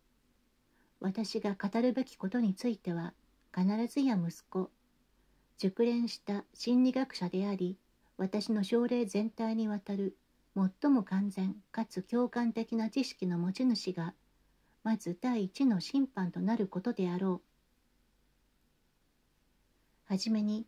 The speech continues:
事件の外見的なあらましを述べさせてもらおう。野営地にいた人々が知っている形で、七月十七日から十八日にかけての夜、それは風の強い日で、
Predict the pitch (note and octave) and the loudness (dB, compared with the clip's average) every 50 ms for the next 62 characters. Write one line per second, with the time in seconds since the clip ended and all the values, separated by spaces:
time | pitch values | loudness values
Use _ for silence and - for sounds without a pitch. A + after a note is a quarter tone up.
0 | _ _ - B3 - - D4+ D4 C4+ A3+ G3 F3 - F#3 G3+ A#3 - - B3 A#3 | _ _ -6 -6 0 4 6 6 6 6 4 2 0 0 0 0 0 0 0 2
1 | A#3 - A3+ A3 - A3 G#3+ G#3 G3+ G3+ G3 - - E3+ G3+ G#3+ G#3+ G#3+ G#3 F#3+ | 2 0 -2 -2 -2 -2 0 0 0 -2 -4 -6 -6 -4 -2 0 0 0 -2 -4
2 | - G#3+ G3+ G3 F#3+ G3 - _ _ _ _ - F#3 F3+ G#3+ A3+ - - C4+ B3 | -2 0 0 2 2 0 -2 _ _ _ _ 0 2 2 2 2 0 -2 -2 -4
3 | - - - E3 E3 E3 E3+ F3+ F3+ F#3 F#3+ F#3 F3 - - _ _ _ _ _ | -4 -6 -6 -4 -2 0 0 2 4 4 4 4 2 2 -2 _ _ _ _ _
4 | _ _ _ _ _ _ _ _ _ _ _ _ _ _ _ _ _ _ _ _ | _ _ _ _ _ _ _ _ _ _ _ _ _ _ _ _ _ _ _ _
5 | _ _ - G3+ G3 G#3 A#3+ C4 C#4 C4+ - - - A#3 G#3 G3 - F#3 F3+ - | _ _ -2 0 2 2 4 2 2 0 -2 -4 -4 -2 -2 0 0 0 -2 -2
6 | - - C4 - C4 - G#3 F#3 F3 E3+ E3+ - - - _ - G#3 G#3+ G#3+ G#3+ | -2 -2 0 0 2 0 0 0 0 -2 -4 -6 -10 -10 _ -2 -2 0 0 0
7 | G#3 - F#3+ F#3+ F#3+ G3 - - F#3 - F3 - - _ _ _ _ _ _ _ | -2 -2 -2 -4 -4 -4 -4 -4 -4 -4 -4 -6 -6 _ _ _ _ _ _ _
8 | _ _ _ _ - - - G#3+ G#3 G#3+ G#3 G3+ - - G#3 G3+ - _ - - | _ _ _ _ -10 -4 -2 0 0 0 -2 -2 0 0 0 0 -2 _ -4 0
9 | G3 G#3 A#3 A3+ - - - C4 B3 B3 A#3+ - - - - A#3+ G#3 F#3+ E3+ E3+ | 2 2 2 0 -2 -2 0 2 2 2 2 0 -6 -4 -2 -2 0 0 0 -2
10 | - _ _ _ - - G3 G#3 G#3 F#3 - G3+ F#3+ - A#3+ A#3 A#3+ - - C4 | -2 _ _ _ -2 0 2 2 2 0 -4 -6 -2 0 2 2 2 2 2 2
11 | A#3 G3 F#3+ - A#3 - B3+ A#3 - F#3 F3 F3 E3+ F3+ G3 F#3+ F3 F3 F3+ - | 2 2 2 -2 -2 -2 -2 -2 -2 0 -2 0 0 2 2 4 4 4 2 0
12 | - _ _ _ _ _ _ _ _ _ _ _ _ _ _ _ _ _ _ - | -2 _ _ _ _ _ _ _ _ _ _ _ _ _ _ _ _ _ _ -4
13 | - F#3+ F#3+ F#3 F#3 F#3 F#3 F#3 F#3 - F#3+ F#3+ A3 A3 A3 A3+ G3 - - A#3 | -2 0 2 2 2 2 0 -2 -2 -2 -2 0 0 0 0 0 -2 -2 -2 0
14 | B3+ B3+ A3+ F#3+ - - A#3 F#3 F3+ F3 - | 2 2 2 2 0 -4 -4 -4 -4 -4 -4